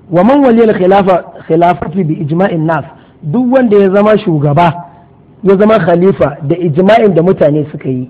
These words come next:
wa ridahum da yardar su, bihi da shi wannan mutumin, fa huwa amirul mu'minin. To shi wannan mutumin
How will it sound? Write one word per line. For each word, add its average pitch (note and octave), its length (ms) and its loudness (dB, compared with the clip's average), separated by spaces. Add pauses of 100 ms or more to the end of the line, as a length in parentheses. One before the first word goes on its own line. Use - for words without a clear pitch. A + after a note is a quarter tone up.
(720)
wa F3 220 0
ridahum F3 600 2
da D#3 80 0
yardar D#3 400 0
su, C#3+ 200 -10 (720)
bihi D3+ 440 0
da F3 120 0
shi F3 120 -4
wannan G3 260 2
mutumin, F#3+ 420 0 (340)
fa D#3 100 0
huwa G3+ 300 2
amirul F3 420 2
mu'minin. D3+ 560 0 (260)
To D3+ 120 -6
shi A#3 140 -2
wannan G#3 360 2
mutumin G3+ 420 0